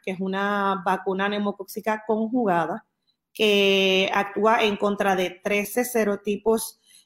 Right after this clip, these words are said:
eh, ¿verdad? De, de Streptococcus pneumonia. Y también existe la vacuna Pneumovax, que es una vacuna de polisacárido,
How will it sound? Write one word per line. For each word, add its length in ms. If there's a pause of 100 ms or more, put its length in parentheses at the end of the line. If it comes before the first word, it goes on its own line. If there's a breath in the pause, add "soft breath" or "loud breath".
(120)
eh, 500
¿verdad? 380
De, 880
de 140
Streptococcus 520
pneumonia. 580 (800)
Y 80
también 300
existe 360
la 160
vacuna 600 (340 loud breath)
Pneumovax, 880
que 80
es 80
una 500
vacuna 560
de 140
polisacárido, 960